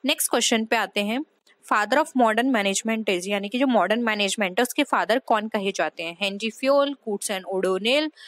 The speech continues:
एफ़ डब्ल्यू टेलर या स्टेनली वेन्स? तो फ्रेंड्स, जो मॉडर्न, अ, मैनेजमेंट के फादर हैं वो कहे जाते हैं हमारे हेनरी फ्योल, यानी कि इसका जो राइट आंसर है वो है ऑप्शन वन, हेनरी फ्योल।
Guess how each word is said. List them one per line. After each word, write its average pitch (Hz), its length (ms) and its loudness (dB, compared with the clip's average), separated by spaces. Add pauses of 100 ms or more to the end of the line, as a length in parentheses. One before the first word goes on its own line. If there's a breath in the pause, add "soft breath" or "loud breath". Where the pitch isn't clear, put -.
(200 loud breath)
एफ़ 185 160 -2
डब्ल्यू 220 280 -2
टेलर 208 400 0
या 294 120 0
स्टेनली 208 520 -2
वेन्स? 175 420 -2
तो 220 120 0
फ्रेंड्स, 247 440 -2 (420 loud breath)
जो 247 220 0
मॉडर्न, 226 420 2
अ, 220 180 2
मैनेजमेंट 208 600 -2
के - 80 -6
फादर 190 420 0
हैं 233 80 0
वो 240 160 0
कहे 233 240 2
जाते 196 300 0
हैं 233 120 0
हमारे 208 440 0
हेनरी 208 380 -2
फ्योल, 180 400 0
यानी 190 200 -2
कि 247 120 -2
इसका 220 260 0
जो 277 200 0 (360 loud breath)
राइट 240 260 0
आंसर 262 360 2
है 254 120 4
वो 240 380 -6
है 294 80 4
ऑप्शन 240 480 2
वन, 220 360 0 (360 soft breath)
हेनरी 214 240 -2
फ्योल। 165 340 -4